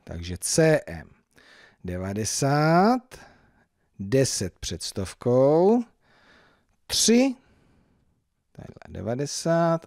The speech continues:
a tři ještě tady, to jsou tři jednotky, tři čárky. No a složíme to do tohoto zápisu po, eh, římskými číslicemi, který vyjadřuje tisíc devět set devadesát tři.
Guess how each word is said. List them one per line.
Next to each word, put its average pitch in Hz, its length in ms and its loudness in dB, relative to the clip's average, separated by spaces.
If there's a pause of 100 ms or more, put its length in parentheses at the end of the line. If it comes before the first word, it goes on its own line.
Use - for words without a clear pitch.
a 95 60 -12
tři - 260 -6
ještě 107 380 -6 (100)
tady, 113 400 0 (580)
to 95 120 -6
jsou 92 260 -4
tři - 280 -2
jednotky, 101 580 -4
tři - 280 -4 (120)
čárky. 117 720 -4 (460)
No 233 200 4 (160)
a - 140 -12
složíme 127 800 -2
to 98 220 -8 (120)
do 69 120 -14 (200)
tohoto 104 460 -2
zápisu 147 800 0 (340)
po, 120 180 2
eh, 107 400 -2
římskými 110 580 0
číslicemi, 113 840 -2 (240)
který 107 380 0
vyjadřuje 110 580 -4
tisíc 135 500 -6
devět 110 280 -4
set 101 100 -8
devadesát 85 600 -10
tři. - 240 -12